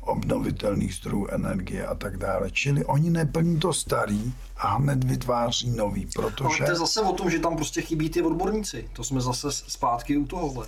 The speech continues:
Speaker 1: A když tam někteří jsou, ale oni nemají to slovo. Já se, eh, jim tedy divím, proč na tu poradu k ministrovi jdou a neprosadí tam některé důležité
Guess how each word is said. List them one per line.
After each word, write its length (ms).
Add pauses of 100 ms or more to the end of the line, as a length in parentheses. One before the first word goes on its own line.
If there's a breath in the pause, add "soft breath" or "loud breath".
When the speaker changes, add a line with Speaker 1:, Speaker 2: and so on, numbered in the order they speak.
(120)
Speaker 1:
A 120
když 180
tam 280
někteří 420
jsou, 440
ale 160
oni 300
nemají 320
to 160
slovo. 520
Já 200
se, 320 (540 loud breath)
eh, 240
jim 240
tedy 240
divím, 400
proč 400
na 340
tu 140
poradu 420
k 80
ministrovi 760
jdou 460
a 120
neprosadí 760
tam 240
některé 520
důležité 760